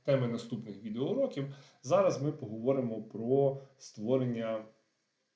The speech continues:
публікацій в самому блозі, як це зробити. Все дуже просто. Заходите на свою сторінку та блог, е, заходите в мій блог, і тут от бл-, у вас є такий блок, нова публікація. І ви створюєте, пишете тему,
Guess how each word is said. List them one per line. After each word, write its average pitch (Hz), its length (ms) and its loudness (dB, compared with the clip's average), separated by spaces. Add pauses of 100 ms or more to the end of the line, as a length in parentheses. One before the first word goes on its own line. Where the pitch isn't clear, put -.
(240)
публікацій 120 600 0
в 104 60 -6
самому 107 380 -8
блозі, 107 360 -4
як 107 240 -6
це 107 80 -12
зробити. - 400 -14 (340)
Все 247 200 0
дуже 151 280 -2
просто. 127 340 -8
Заходите 127 500 -2
на 110 120 -6
свою 110 300 -8
сторінку 104 500 -10
та 175 120 -8
блог, 262 340 0 (520)
е, 110 200 -6
заходите 107 640 -2
в 104 80 -10
мій 117 200 -4
блог, 247 440 -2 (360)
і 185 80 -8
тут 254 360 2
от 160 300 0 (640)
бл-, 127 280 -4
у 113 40 -6
вас 110 300 -4
є 104 100 -4
такий 101 280 -12
блок, 208 400 -4
нова 180 400 -2 (300)
публікація. - 640 -12 (360)
І 247 160 -2
ви 247 340 -2
створюєте, 254 600 -4
пишете - 460 -4
тему, 285 380 0